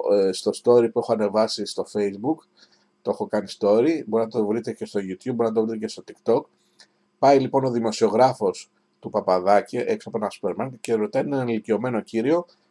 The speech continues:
"Πώς βλέπετε τις τιμές;" και ο κύριος ρωτάει, ε, και ο κύριος απαντάει, "Αρ,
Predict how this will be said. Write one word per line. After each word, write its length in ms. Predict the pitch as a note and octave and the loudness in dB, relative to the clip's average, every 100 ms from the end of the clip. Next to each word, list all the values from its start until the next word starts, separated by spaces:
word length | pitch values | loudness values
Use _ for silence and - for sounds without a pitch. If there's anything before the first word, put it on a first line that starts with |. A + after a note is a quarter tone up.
| _ | _
"Πώς 180 | G3 F#3 | 4 6
βλέπετε 420 | E3+ E3 B2+ A#2 | 10 10 8 2
τις 140 | A2+ | -2
τιμές;" 480 | - A2+ A2+ D#3 - _ _ _ _ | -2 0 2 2 0 _ _ _ _
και 100 | C3 | 2
ο 60 | |
κύριος 380 | A#2 D3 D#3+ E3+ | 4 6 6 6
ρωτάει, 600 | C3 B2+ - C#3 D#3 E3+ | 6 4 6 10 10 8
ε, 140 | C3 B2 | 4 2
και 180 | B2+ | 6
ο 100 | A#2+ | 6
κύριος 320 | A#2 G#3+ E3 C3+ | 6 2 2 4
απαντάει, 680 | G#2+ A2+ G2+ C3 D3+ F#3 - _ - _ _ _ _ _ _ _ _ _ | 4 4 6 8 8 6 2 _ -20 _ _ _ _ _ _ _ _ _
"Αρ, 640 | A2 A2 A2+ A#2 D3 G#3 | 10 12 12 12 12 8